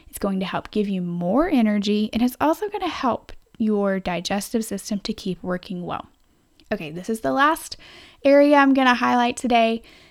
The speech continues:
and this is a big one for most of us, but make a plan to manage your stress. So choose something that you will do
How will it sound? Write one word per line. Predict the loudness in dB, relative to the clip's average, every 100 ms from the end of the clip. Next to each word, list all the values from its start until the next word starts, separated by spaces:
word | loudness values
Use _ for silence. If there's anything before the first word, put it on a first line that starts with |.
| _ _ -2
and | -2
this | 0
is | -2
a | 2
big | 4 4
one | 4 4
for | 6
most | 6 6
of | 0
us, | 0 0 -2
but | -8 -2
make | 0 2 0 0
a | -2
plan | 0 -2 0 -2 -2 -6 -12 -12
to | -2 2
manage | 4 2 0 -2
your | -4
stress. | -6 -4 -6 -6 -6 -4 -2 -4 -8 -14 _
So | -10 -10 -6
choose | -4 0 4 4 4
something | 4 4 4 4 4
that | 4 0 -4 -2
you | 0
will | 0
do | 2 2 2 0